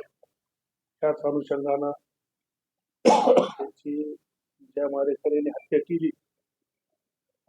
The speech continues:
त्यांचा शोध घेण्यासाठी त्या ठिकाणी सीआयडी असेल,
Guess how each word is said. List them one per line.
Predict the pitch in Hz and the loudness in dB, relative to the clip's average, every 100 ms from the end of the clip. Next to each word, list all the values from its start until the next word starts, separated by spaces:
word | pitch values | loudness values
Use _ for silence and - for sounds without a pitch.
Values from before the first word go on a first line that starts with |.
| _ _ _ _ _ _ _ _ _ | _ _ _ _ _ _ _ _ _
त्यांचा | 143 135 147 | -14 -6 -6
शोध | - 151 147 | -4 -4 -2
घेण्यासाठी | 143 147 139 147 - 143 | 0 0 -2 -4 -4 -10
त्या | - _ _ _ _ _ _ _ _ _ _ _ _ _ - 135 | -12 _ _ _ _ _ _ _ _ _ _ _ _ _ -20 -20
ठिकाणी | 143 143 143 | -12 -10 -8
सीआयडी | 139 - 147 147 143 139 | -12 0 2 2 2 -4
असेल, | - 151 | -2 -4